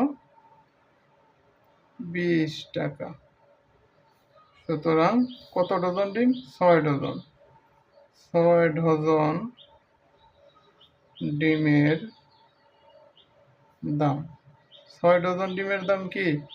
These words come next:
ছয় ডজন। একশো বিশ গুণন ছয়।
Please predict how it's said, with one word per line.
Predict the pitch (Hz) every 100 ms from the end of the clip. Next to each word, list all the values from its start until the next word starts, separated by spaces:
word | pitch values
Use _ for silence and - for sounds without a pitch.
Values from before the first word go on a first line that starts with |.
| - _ _ - -
ছয় | 175 160 147
ডজন। | 147 120 - -
একশো | - 175 165
বিশ | 170 175 175 170
গুণন | 175 175 233 269 - - _ _ _ -
ছয়। | - 156 175